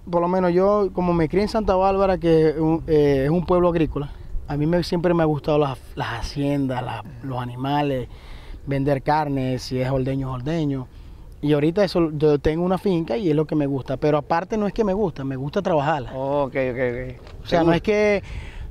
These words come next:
Speaker 1: eh, "Haceme esto", no, no, yo mismo
Speaker 2: Hombre
Speaker 1: lo hago.
Speaker 2: criollo, chico.
Speaker 1: Yo he hecho puentes, he hecho esto. <laughs> Me gusta.
Speaker 2: Sí.
Speaker 1: Me voy, a veces me llevo al chino, me llevo a mis amigos, eso sí. Me, vamos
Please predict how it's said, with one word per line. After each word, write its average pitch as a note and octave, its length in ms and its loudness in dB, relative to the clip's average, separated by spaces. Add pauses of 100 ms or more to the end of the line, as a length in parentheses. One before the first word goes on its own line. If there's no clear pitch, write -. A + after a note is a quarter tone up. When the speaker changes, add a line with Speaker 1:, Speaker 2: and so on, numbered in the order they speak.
(140)
Speaker 1:
eh, A3 240 4
"Haceme B3 420 4
esto", A3 220 2
no, D#3+ 100 2
no, C#3+ 220 2
yo B2+ 160 -2
mismo G3+ 300 6
Speaker 2:
Hombre G3 160 4
Speaker 1:
lo G#3+ 80 2
hago. A3 80 2
Speaker 2:
criollo, A3+ 400 2
chico. D#3+ 260 -4
Speaker 1:
Yo E3+ 80 6
he G3 40 6
hecho G#3 180 0
puentes, F#3+ 440 2
he E3 80 6
hecho F#3+ 200 2
esto. F#3+ 180 0 (420)
<laughs> - 420 -16
Me F3+ 100 4
gusta. F#3 420 2
Speaker 2:
Sí. C#3+ 460 2
Speaker 1:
Me C#3+ 100 2
voy, F3 220 6
a A3 40 4
veces G#3+ 240 0
me G#3+ 80 2
llevo G#3+ 160 6
al G3+ 120 2
chino, A3+ 280 2
me F#3+ 100 2
llevo F#3+ 120 6
a G#3+ 40 2
mis G#3+ 100 4
amigos, F#3 320 4
eso A3 80 2
sí. C#3+ 240 -2 (760)
Me, D3 180 0
vamos G3+ 460 0